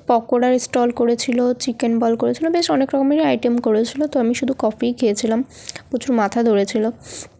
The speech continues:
আর ফুচকা টুচকা খাইনি, যদি পেট ব্যথা করে ওই কারণে। তো তারপরে একটু আশেপাশে একটু দেখছিলাম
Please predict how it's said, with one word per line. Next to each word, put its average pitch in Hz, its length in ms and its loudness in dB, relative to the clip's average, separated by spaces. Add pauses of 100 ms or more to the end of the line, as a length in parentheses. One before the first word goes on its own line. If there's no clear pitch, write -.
(400)
আর - 140 -6
ফুচকা - 320 -2
টুচকা 247 320 0
খাইনি, 220 400 0 (140)
যদি 233 180 -2
পেট 226 220 0
ব্যথা 220 240 -2
করে 247 200 0
ওই 240 140 2
কারণে। 202 380 0 (880)
তো - 140 0
তারপরে 269 360 0
একটু 269 200 -2 (120)
আশেপাশে 262 580 0
একটু 254 220 -2
দেখছিলাম 240 540 0